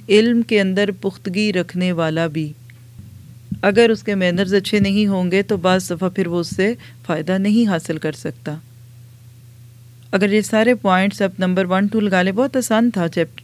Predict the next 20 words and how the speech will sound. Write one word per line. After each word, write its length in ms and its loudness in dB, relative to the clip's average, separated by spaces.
मुझे 200 -2
नहीं 120 2
लगता, 300 0
अगर 160 2
आप 140 2
समझते 420 -2
हैं, 80 2
कोई 120 -2
बात 280 -2
इसमें 240 -4
समझ 280 -4
नहीं 140 0
आई, 80 2
तो 120 -6
मैं 140 0
दोबारा 300 0
भी 140 -2
बता 280 -4
सकती 380 -8
हूँ, 120 -6